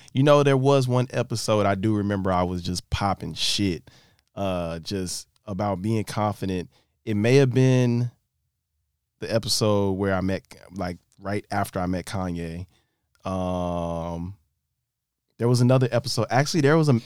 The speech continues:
episode where I, I told Alpha, and maybe it was Crenshaw. Maybe Crenshaw was the guest, but I was like, "I'm gonna host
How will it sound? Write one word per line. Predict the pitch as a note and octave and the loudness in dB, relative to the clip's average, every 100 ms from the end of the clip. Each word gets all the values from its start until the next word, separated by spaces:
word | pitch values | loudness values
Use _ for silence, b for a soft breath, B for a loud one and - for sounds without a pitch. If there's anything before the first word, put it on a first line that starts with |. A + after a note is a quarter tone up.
| - | 2
episode | C3 B2+ - B2+ B2 A#2 G#2+ G#2+ | 2 2 2 4 6 6 2 -4
where | G#2+ A2+ A2+ G#2+ G#2 F#2+ _ _ _ _ _ _ - | -2 4 4 6 2 0 _ _ _ _ _ _ -2
I, | G#2 G#2 G2+ F#2 _ - | 2 4 2 -2 _ -4
I | G#2 | -4
told | G2 - B2+ B2 B2 A#2+ A#2+ _ _ _ _ _ | -2 2 4 4 4 2 -2 _ _ _ _ _
Alpha, | A2+ A#2+ - | 2 2 4
and | A#2+ A2 | 2 2
maybe | B2+ D#3 | 0 -2
it | D3+ D3 | -6 -4
was | C3+ C3 | -2 -2
Crenshaw. | - D3+ F#2+ | -2 -4 -4
Maybe | F#2 G2+ A2+ | -4 -4 -4
Crenshaw | - B2+ A#2 G2 | -2 -2 0 -2
was | F#2 | -2
the | F2+ | -4
guest, | F#2 F2 | -2 -4
but | F2+ | -6
I | |
was | F2 | -8
like, | F2+ | -2
"I'm | C3 | 0
gonna | A2+ | 2
host | A#2+ A2 - | 4 2 -2